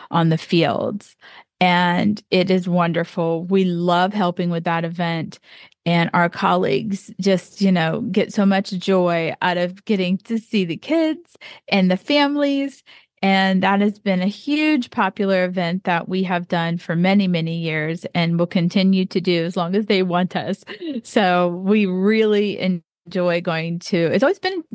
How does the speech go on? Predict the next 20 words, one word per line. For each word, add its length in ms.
held 240
at 100
Perry 240
High 140
School 420
since 320
I've 240
been 180
involved, 460
but 280
that 360
is 380
just 300
a 80
wonderful 500
organization 1080
and 360
a 80
wonderful 760
event 600